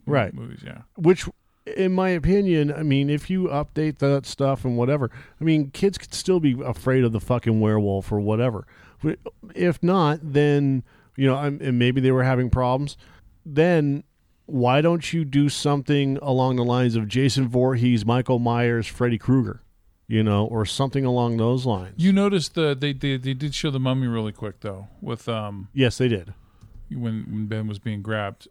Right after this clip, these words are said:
Speaker 1: Right.
Speaker 2: Um, there was also, I, I don't know if this is true or not, because I watched it, but when someone on YouTube said that the scene where you can see the kids all cowering in the background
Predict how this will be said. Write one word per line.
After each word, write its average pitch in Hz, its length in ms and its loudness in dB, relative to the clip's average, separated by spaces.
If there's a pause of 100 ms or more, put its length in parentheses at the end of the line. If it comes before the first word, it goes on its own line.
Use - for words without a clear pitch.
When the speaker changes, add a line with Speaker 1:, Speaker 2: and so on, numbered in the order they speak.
Speaker 1:
Right. 123 120 2 (120)
Speaker 2:
Um, 110 180 -8 (1200)
there 160 160 -2
was 156 160 0
also, 180 400 0
I, 156 320 -4
I - 20 2
don't 202 140 2
know 208 60 2
if 190 80 -2
this 165 120 -4
is 123 100 -8
true 147 240 -4
or 127 40 -4
not, 110 300 -10
because 123 440 -8
I 127 140 -6
watched 135 460 -4
it, 131 160 -4 (460)
but 135 160 -6 (160)
when 143 280 -6
someone 160 320 -2
on 127 180 -2
YouTube 127 400 -4
said 113 360 -4
that 110 300 -6 (440)
the 127 80 -2
scene 151 340 0
where 135 180 0
you 127 200 -6
can 127 140 -2
see 131 260 -4
the 120 100 -6
kids 127 300 -4
all 117 100 -2
cowering 131 560 -2
in 131 80 0
the 123 80 -2
background 127 540 -2